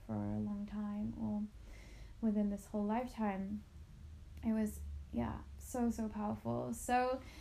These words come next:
yeah, these are a little bit of the, a little bit of insight into some of the rituals that we did do. And this is all just to really to connect us to the goddess,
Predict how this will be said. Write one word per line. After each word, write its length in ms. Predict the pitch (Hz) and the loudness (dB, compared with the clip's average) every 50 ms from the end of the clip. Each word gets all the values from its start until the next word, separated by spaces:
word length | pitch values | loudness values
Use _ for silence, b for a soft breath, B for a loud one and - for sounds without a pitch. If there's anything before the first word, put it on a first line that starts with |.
| B B B B B - | B B B B B 2
yeah, 220 | 262 247 220 226 226 | 4 6 6 6 4
these 200 | 240 247 262 294 | 2 2 4 6
are 100 | 302 311 | 6 8
a 40 | 320 | 8
little 320 | 294 262 247 247 262 262 | 6 6 6 4 4 4
bit 360 | 247 254 247 240 233 226 - - - - - - 226 | 4 8 8 8 8 8 4 0 -8 -12 -6 0 2
of 320 | 220 220 220 220 226 214 | 4 6 6 6 6 6
the, 580 | 220 226 220 220 214 214 208 208 214 220 233 - - - - - | 6 6 6 6 4 4 4 4 4 2 2 -2 -4 -8 -4 2
a 40 | 226 | 4
little 220 | 226 226 226 226 220 | 6 8 8 8 6
bit 120 | 226 220 | 4 4
of 80 | 226 220 - | 2 2 2
insight 460 | - 226 226 226 226 - 220 214 214 | 6 6 6 6 6 4 2 4 4
into 200 | 214 214 214 214 | 6 6 4 4
some 220 | 220 214 226 214 214 | 4 2 4 4 4
of 80 | 214 | 4
the 80 | 214 214 | 4 4
rituals 640 | 202 202 196 208 - - 220 214 214 214 226 226 | 4 2 0 -2 -4 -2 0 2 2 2 2 0
that 120 | 220 - - | -2 -4 -4
we 120 | - - | -4 -4
did 240 | 208 208 220 220 226 | -4 -2 -4 -4 -4
do. 280 | - 214 220 240 262 285 | -2 0 0 2 4 4
And 140 | 285 277 | 6 6
this 160 | 311 311 311 392 | 4 4 2 -2
is 120 | 370 - | -6 -4
all 200 | - 247 247 254 | -2 -2 0 0
just 300 | 240 247 254 240 - - | 0 -2 -4 -4 -4 -2
to 80 | 240 226 | -2 0
really 320 | 220 226 220 220 220 226 220 - | 2 2 2 2 2 0 0 2
to 120 | 226 220 214 - - | 2 2 2 0 -2
connect 520 | - 220 220 220 220 214 214 214 - - 220 | 2 4 6 6 6 4 2 0 -2 -2 0
us 320 | 214 214 208 208 - - - - - | 2 2 2 0 -2 -8 -12 -4 0
to 120 | 247 247 | 2 2
the 120 | 226 240 220 | 4 4 2
goddess, 640 | 220 214 208 208 202 202 196 202 202 - - - | 2 2 2 2 2 2 0 -2 -4 -6 -10 -10